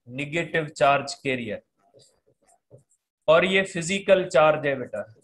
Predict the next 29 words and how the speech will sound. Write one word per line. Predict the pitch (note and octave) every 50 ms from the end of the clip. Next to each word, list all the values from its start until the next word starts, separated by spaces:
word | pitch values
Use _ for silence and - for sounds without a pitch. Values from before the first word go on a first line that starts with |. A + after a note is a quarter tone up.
| _ -
Negative | A#2+ C3 D3 D3 C#3+ E3 F3 F3+ F3 - E3 D3+ C#3+ C#3+ D3 D3+ D3+ D#3 D#3 - _ _ _ _ _ _ _ _ _ _ _ _ -
charge | - D3+ C#3+ D3+ D#3+ D#3+ D#3+ D#3 D#3+ D#3 -
carrier | D#3 D3+ D3 D#3+ D#3+ E3 E3 E3
है | E3+ E3+ D#3+
बेटा | E3 E3 E3+ E3 E3+ F3 - - _ _ _ _ _ _ _ _ _ _ _ _ _ _ _ -
और | D3+ D#3+ D#3+
ये | D#3+ D#3+ E3 D#3+
physical | - - D#3+ D3+ E3 F#3 F3+ F3+ F#3 F3 E3 D#3
negative | D#3 D3 D#3 D#3 D#3 D#3 D3 C3+
charge | B2+ - C#3+ C#3 C#3 C3 A#2+ A2+
है, | A2+ G2 F#2+ _ _ _ _ _ _ _ _ _ -
जबकि | A#2 A#2 C#3+ E3 F3 F3 F3 - F#3 F#3 F#3+ F#3+ E3+ C#3+ C#3+ C3+ C3
दूसरा | C#3+ D3+ D3+ - E3 F3+ F3+
होता | F3 F3 F3 F3 E3+
है | E3+ E3 E3+ - -
positive | D3+ D3 D3 D3 E3 D#3+ E3 F3 E3+ D#3+ D#3
whole | D3 D3 D#3+ E3+ E3+ E3+
या | D#3+ D#3 D3+ D3 -
simply | - D#3+ D3+ D#3 - E3 D#3+ D#3+ E3 E3+ E3+ E3+ - -
whole | C3 C3+ D3 D#3 D#3+ D#3 D#3 -
कहा | D3 C#3+ C#3+ C3+
जाता | C3+ C3+ C3 B2+ - - A#2+
है। | G#2+ G2 - _ _ _ _ _ _ - _ _ _ _ _ _ _ _ _ _ _ _ _ _ -
positive | D3+ D3+ D#3 D3+ F3 F#3 F3+ F#3 F#3 F#3 F3+ F3 F3+ F#3 F3+ - - - C3+
whole | C3 C3+ C#3 D3+ E3+ F3 E3+ - -
का | E3+ E3+ D#3
मकसद | D3+ D3 - - - E3+ D#3+ E3
होता | D#3 D3 D3 - - D#3+
है | D3+ C#3+ D3 - -